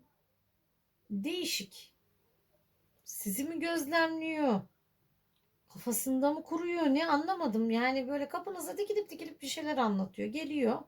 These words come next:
Işıkla ilgili bir şeyler anlatıyor. Apartmanın ampulleri mi yanmış? Bir şey, bir şey. Yani site diyor, o diyor, bu diyor. Bir şeyler anlatıp duruyor ve sizi yani bu aralar çok huzursuz etmiş.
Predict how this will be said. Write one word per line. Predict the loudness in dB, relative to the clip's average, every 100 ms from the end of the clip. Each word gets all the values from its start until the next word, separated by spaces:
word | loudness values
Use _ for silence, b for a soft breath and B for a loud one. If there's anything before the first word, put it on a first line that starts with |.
| _ _ _ _ _ _ _
Işıkla | 0 2 2 4 6
ilgili | 6 4 0 -2
bir |
şeyler | -4 -4 -2 -2
anlatıyor. | -4 -4 -8 -8 -8 -6
Apartmanın | 0 0 -2 -4 -4 -2 -4 -4
ampulleri | -2 -2 -2 0 2 2
mi | 0
yanmış? | 0 0 -2 -6 -8
Bir |
şey, | -8 -4 -4
bir | -4
şey. | -2 0 2
Yani | 2 0 0 -4 -8 _ _ _ _ _ _ _ _
site | -12 -10 2 2 4
diyor, | 0 2
o | 2 0
diyor, | 0 0 0
bu | -2
diyor. | -2 2 4 2
Bir | -2
şeyler | -2 2 4
anlatıp | 4 2 2 -4 _
duruyor | -4 -2 0
ve | -2
sizi | -2 -4 -4 -4
yani | 0 2 2
bu | 2
aralar | 2 4 2
çok | 0 -6
huzursuz | -2 -2 -4 -6
etmiş. | -6 -6 -10 -10 -10 -12